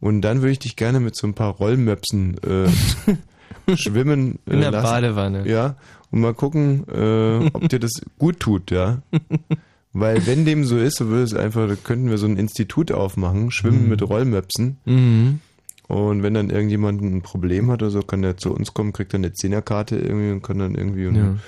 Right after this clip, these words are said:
Speaker 1: sagen wir, na ja, kostet irgendwie nur die Hälfte von den Delfinschwimmereien, irgendwie sagen wir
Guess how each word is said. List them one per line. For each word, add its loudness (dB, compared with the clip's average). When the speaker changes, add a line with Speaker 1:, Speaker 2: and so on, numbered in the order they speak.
Speaker 1:
sagen -2
wir, 0
na 0
ja, -2
kostet -8
irgendwie 0
nur 0
die -2
Hälfte -2
von -6
den 0
Delfinschwimmereien, -2
irgendwie -6
sagen -4
wir -4